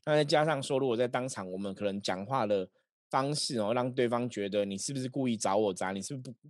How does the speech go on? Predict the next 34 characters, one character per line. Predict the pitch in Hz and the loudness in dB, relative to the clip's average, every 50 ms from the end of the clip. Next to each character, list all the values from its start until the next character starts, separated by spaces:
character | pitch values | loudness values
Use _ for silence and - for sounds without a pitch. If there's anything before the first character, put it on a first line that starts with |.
| - _ - | -16 _ -6
不 | 147 | -6
舒 | 139 - - 131 127 131 | -4 -2 -2 -2 -2 -2
服 | 127 - 110 98 95 | -4 -6 -8 -6 -4
吼， | 101 98 87 82 - _ - - _ _ | -4 -4 -4 -6 -10 _ -20 -20 _ _
所 | - - 165 | 0 2 4
以 | 165 | 6
那 | 180 | 6
个 | 160 143 | 4 4
就 | 147 | 2
是 | 143 151 | 2 0
我 | 123 | 0
们 | 110 107 | -2 -2
讲 | 107 98 - | -2 -4 -4
引 | 95 98 101 98 87 | -6 -6 -6 -4 0
爆 | 131 143 127 113 104 | 2 2 4 4 2
负 | - - 135 113 | 0 -2 -2 -2
面， | 113 117 110 113 | 0 -2 0 0
那 | 135 | -2
你 | 131 120 | -2 -2
可 | - | -4
能 | 113 101 | -4 -4
就 | 104 110 | -4 -2
造 | 113 - 147 113 110 | 0 2 2 2 2
成 | 110 104 95 104 | 0 -2 -4 -2
这 | 123 | 0
种 | 113 98 95 | -2 -2 -2
伤 | - - - 135 127 131 127 | -6 -4 -2 -2 0 0 0
亡 | 110 95 98 101 | 0 0 0 0
的 | 104 101 95 | 0 0 0
负 | - - 151 139 120 | 0 -2 -2 -2 0
面 | 120 123 117 104 101 | 0 -2 -2 -2 0
的 | 101 98 92 | -2 -2 -2
结 | 87 - - - 95 95 92 95 | -4 -8 -10 -6 -4 -2 -2 -2
果。 | 98 - 104 92 82 | -2 -2 -4 -4 -4